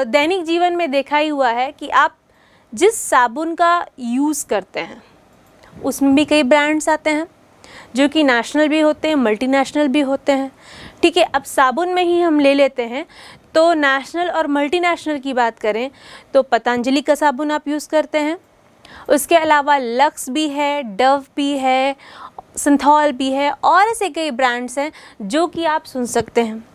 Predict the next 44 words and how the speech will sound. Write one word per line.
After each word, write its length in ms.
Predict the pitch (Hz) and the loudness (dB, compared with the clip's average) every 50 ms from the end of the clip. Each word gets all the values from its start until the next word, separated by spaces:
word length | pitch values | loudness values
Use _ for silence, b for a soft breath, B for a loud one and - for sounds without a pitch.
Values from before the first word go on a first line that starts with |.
| _ B B B B B B B B B B B B B B B | _ B B B B B B B B B B B B B B B
छोटा 340 | - 339 359 359 - 381 403 | 2 2 4 6 4 4 4
सा 120 | - 427 | 4 4
एक 120 | 381 381 - | 2 2 2
प्रोडक्ट 300 | 349 330 294 330 285 - - | 0 0 0 -2 -4 -4 -6
हम 220 | 285 262 285 294 | -4 -2 -2 -2
और 300 | 285 - - 285 294 294 | 0 2 2 2 4 2
यूज़ 260 | 269 285 311 285 - - | 2 0 0 -2 0 0
करते 320 | 269 254 240 240 - 269 | 2 2 2 2 0 -2
हैं 260 | 269 247 277 302 285 | -2 0 0 -2 -2
जिसे 220 | 233 240 - 285 269 | -2 -2 -2 -2 -2
हम 220 | 254 269 269 269 | 0 -2 -2 -2
कहते 340 | - 247 214 220 - 247 247 | -2 -4 -4 -2 -2 -2 -2
हैं 260 | 247 254 277 277 277 b b b b b b | 0 -2 -4 -6 -8 b b b b b b
कोलगेट, 480 | - 262 240 240 240 208 233 202 - - _ _ _ _ - | 2 4 4 4 2 0 -2 -4 -6 -8 _ _ _ _ -6
इसका 240 | - - - 349 330 | -2 0 2 2 2
भी 120 | 269 311 | 2 0
एक 80 | 294 269 | -2 0
उदाहरण 360 | 254 240 233 233 233 233 233 | 2 2 2 2 0 -2 -6
ले 120 | 226 220 | -6 -8
सकते 340 | 220 - 208 - _ - 220 | -8 -10 -12 -14 _ -10 -10
हैं, 180 | 220 233 320 - _ _ - - b b b b b b b 240 | -8 -8 -10 -12 _ _ -20 -20 b b b b b b b 0
या 140 | 262 311 | 2 2
टूथपेस्ट 760 | 320 311 _ - 370 392 392 - - - 302 285 269 - - - | 2 2 _ 4 4 4 4 2 -2 -4 -4 -4 -4 -4 -6 -6
हम 100 | 302 294 | -4 -4
कहें 340 | 262 - 285 262 262 285 302 | -2 -2 -2 -2 0 0 0
तो 100 | 311 294 | 0 2
ज़्यादा 260 | 254 233 - 233 226 | 2 2 2 0 -2
अच्छा 240 | - - - - 226 | -2 -4 -4 -4 -4
है। 60 | 233 | -4
कोलगेट 500 | 226 - - 302 302 294 254 320 330 - _ | -4 -2 0 0 0 0 -2 -6 -8 -6 _
तो 60 | - | -4
एक 220 | 320 294 226 190 175 | -4 -4 -6 -6 -2
ब्रांड 420 | 196 208 208 214 233 254 262 262 | 0 2 2 2 0 -2 -2 -2
है 140 | 269 330 - - B B B B B B B | -2 -4 -4 -6 B B B B B B B
जो 200 | 196 240 311 320 | -2 0 0 0
कि 120 | 302 359 | 2 2
एक 160 | 381 370 - 311 | 0 2 2 0
इंटरनेशनल 600 | 285 262 262 254 247 240 226 226 - - 277 254 | -2 -2 -2 -2 -2 -2 -4 -6 -6 -6 -4 -2
ब्रांड 340 | 254 262 262 269 269 269 | 0 0 0 0 -2 -2
है 100 | 311 320 | -2 -2
या 100 | 302 277 | -2 -2
मल्टीनेशनल 580 | 247 233 226 214 240 226 226 214 202 - - 214 | -4 -4 -6 -6 -6 -6 -6 -6 -6 -6 -6 -4
ब्रांड 340 | 185 208 190 170 - 214 - | -2 -2 -2 -2 -2 -6 -12
है। 120 | - - | -16 -20